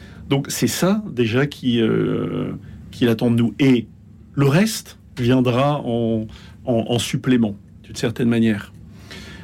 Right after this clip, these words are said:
Donc, oui, oui, ça change, ça change tout. Ça, ça change aussi la vision qu'on a de ses employés. Comme je le disais tout à l'heure, on, on, on en aura une vision, on reconnaît l'autre comme une créature de Dieu. C'est-à-dire, vous êtes en entretien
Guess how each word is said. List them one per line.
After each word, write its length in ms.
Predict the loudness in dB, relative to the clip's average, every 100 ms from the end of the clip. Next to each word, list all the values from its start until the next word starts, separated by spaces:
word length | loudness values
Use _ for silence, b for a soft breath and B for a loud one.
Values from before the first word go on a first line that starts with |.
| B
Donc, 240 | 0 2 4
oui, 100 | 4
oui, 160 | 4
ça 180 | 2 -2
change, 540 | -2 0 0 0 0 0
ça 180 | -2
change 260 | -2 -2 0
tout. 120 | 0
Ça, 260 | 0 -2 -4
ça 160 | -4 -4
change 260 | 0 2
aussi 260 | 2 0 0
la 140 | 0
vision 320 | 2 0 2 0
qu'on 200 | 2 0
a 80 |
de 60 | 0
ses 140 | -2
employés. 480 | -2 0 0 2 0 B B B B -2
Comme 160 | 0
je 120 | 0 -2
le 60 |
disais 380 | 0 0 2 0
tout 140 | -2 -4
à 80 | 0
l'heure, 340 | 2 2 -2 -2
on, 260 | 0 -2 -4 -8 -2
on, 100 | 0
on 80 | 2
en 80 | 2
aura 180 | 2
une 80 | 2
vision, 340 | 0 -2 0 2
on 120 | 4
reconnaît 460 | 2 2 0 0
l'autre 240 | 0 -2 -2
comme 160 | -2
une 80 | -2
créature 400 | -4 -4 -4 -4
de 100 | -2
Dieu. 260 | 0 0 -2 B B B
C'est-à-dire, 260 | -4 -2 0
vous 140 | 0
êtes 140 | 0 0
en 140 | 2
entretien 680 | 2 2 -2 -4 -4 -4 -6